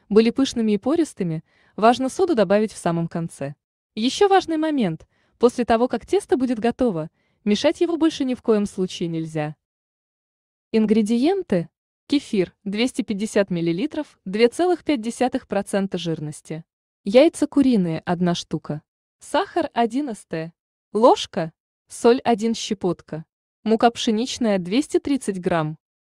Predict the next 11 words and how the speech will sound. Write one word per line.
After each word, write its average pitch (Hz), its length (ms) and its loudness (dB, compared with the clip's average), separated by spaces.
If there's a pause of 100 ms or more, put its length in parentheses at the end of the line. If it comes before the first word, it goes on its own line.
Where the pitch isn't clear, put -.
(120)
Масло 247 360 2
растительное 254 760 0
восемьдесят 214 640 -2
миллилитров. 170 720 -4 (320)
Сода 285 400 2
ноль 175 200 2
целых 349 380 0
пять 262 180 4
десятых 220 440 -4
чайных 165 460 -4
ложки. 156 480 -6